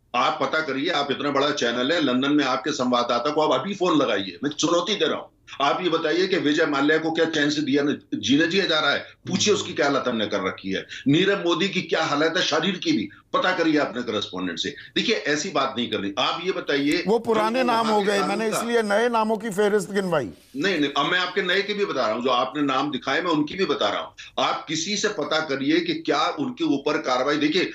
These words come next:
Speaker 1: अब हमारा देश का चलेगा तो कानून से,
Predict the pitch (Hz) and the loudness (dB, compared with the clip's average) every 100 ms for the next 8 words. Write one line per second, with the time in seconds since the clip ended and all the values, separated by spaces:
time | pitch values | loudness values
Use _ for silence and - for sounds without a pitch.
0 | - - 143 127 127 135 180 139 160 160 | -8 -2 0 2 2 2 0 2 0 0
1 | 139 139 135 143 151 160 - 139 151 180 | -2 -2 2 2 2 0 0 0 0 -2
2 | - 156 | -4 -4